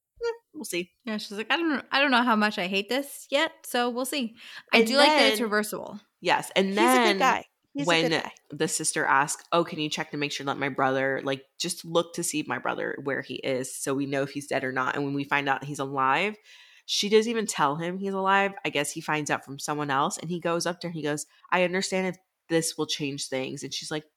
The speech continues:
Speaker 1: "No, it doesn't." Who is this fucking man, and why is he so goddamn considerate?
Speaker 2: Loved it. But I also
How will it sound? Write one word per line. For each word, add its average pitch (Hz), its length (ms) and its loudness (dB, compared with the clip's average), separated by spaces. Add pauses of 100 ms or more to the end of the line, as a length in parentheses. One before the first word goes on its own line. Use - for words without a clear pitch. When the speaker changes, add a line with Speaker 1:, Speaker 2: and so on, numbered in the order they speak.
(160)
Speaker 1:
"No, 180 240 -2 (180)
it 151 120 -16
doesn't." 139 320 -6 (600)
Who 480 160 6
is - 100 -6
this 427 160 4
fucking 214 340 2
man, 196 240 6
and 175 100 4
why 160 180 8
is 440 120 4
he 508 80 -8
so 285 200 2
goddamn 262 380 6
considerate? 226 840 6
Speaker 2:
Loved 247 320 4
it. - 240 -6
But 240 100 2
I 233 100 4
also 247 420 4